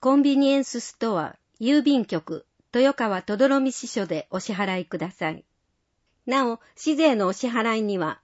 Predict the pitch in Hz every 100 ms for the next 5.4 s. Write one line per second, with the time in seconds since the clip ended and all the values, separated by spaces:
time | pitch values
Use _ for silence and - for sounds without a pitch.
0 | - 254 302 294 277 247 220 175 160 151
1 | - - 240 269 302 269 277 277 - 254
2 | 240 247 202 175 165 160 160 - 214 190
3 | 180 170 - _ _ _ _ _ - 254
4 | 285 311 320 - 294 285 277 269 - 254
5 | - - 156 156